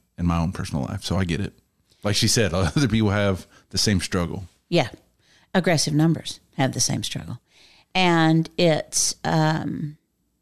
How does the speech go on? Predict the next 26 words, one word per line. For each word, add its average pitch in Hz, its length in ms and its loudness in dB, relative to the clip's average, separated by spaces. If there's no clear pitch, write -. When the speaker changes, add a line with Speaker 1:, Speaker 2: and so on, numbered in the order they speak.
Speaker 2:
is, 214 180 4
is 180 220 4
it, 175 340 0
from 170 280 0
your 156 260 2
expertise 151 640 -2
as 147 120 0
an 143 80 0
aggressive 147 400 -4
number, - 320 -4
is 214 260 4
it 220 220 2
because 170 1040 0
it's - 260 -2
just 185 240 2
messier 165 500 2
than 160 160 2
it - 120 -2
needs 160 260 2
to - 80 -6
be 160 160 2
because 151 360 0
there 147 120 2
are 143 60 0
feelings 143 420 0
involved? 139 600 -2